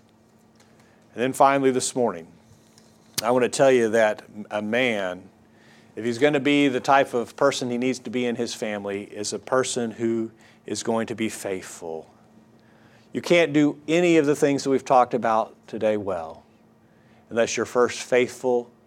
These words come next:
to God. In Joshua chapter twenty-four, verse fifteen, Joshua, as he leads his family, notice that it starts with him being faithful to God.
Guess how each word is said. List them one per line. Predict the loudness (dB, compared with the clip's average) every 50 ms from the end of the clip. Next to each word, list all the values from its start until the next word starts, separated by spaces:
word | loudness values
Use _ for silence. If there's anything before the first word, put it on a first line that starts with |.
| _ _ -10
to | -10 -6
God. | -4 -4 -4 -4 -8 -12 -16 _ _ _ _ _ _ _ _ _ _ _ _ _ _ _ _ _ _ _ _ _ _ _ _ _ _ _ _ _ _ _ _
In | -12 -6
Joshua | 4 6 8 8 8 6 4 2 2
chapter | 4 4 4 4 4 2 -4
twenty-four, | -4 -2 -2 -2 -2 -2 0 2 4 4 4
verse | 4 2 0 -2 -2
fifteen, | -2 -4 -4 -4 -4 -12 -12 -10 -10 -10 -12 -16 -18 -20 -20 -20 _ _ _ _ -20 -20 _ _ _ _ _ _ _ _ _ _ _ _ -10
Joshua, | 2 6 8 8 8 8 6 2 2 4 4 4 4
as | 2 0 -2
he | -2 -4 -6
leads | -6 -4 0 2 4 4 4 2 2 0 0
his | 0 0 0 -2 -4
family, | -2 -2 0 0 0 -2 -4 -4 -6 -6 -6 -8 -10 -12 -16 _ _ _ _ _ _ _ _ _ _ _ _ _ _ 2
notice | 4 6 6 6 4 4 6
that | 6 6 6
it | 6 2
starts | 0 -4 -2 4 6 8 8 8 8 4 2 0
with | 0 0 0 -2 -4
him | 0 2 4 4 4 4 4 0 -4 -6 -12 _
being | -4 -2 -2 -2 -2
faithful | -4 -8 -2 2 4 4 4 2 -2 -2 0 2 2 2 2 0 -4 _ _ _ _ -18 _ -4
to | -2 -2
God. | 2 4 4 4 4 2 0 -4 -8 -14 -18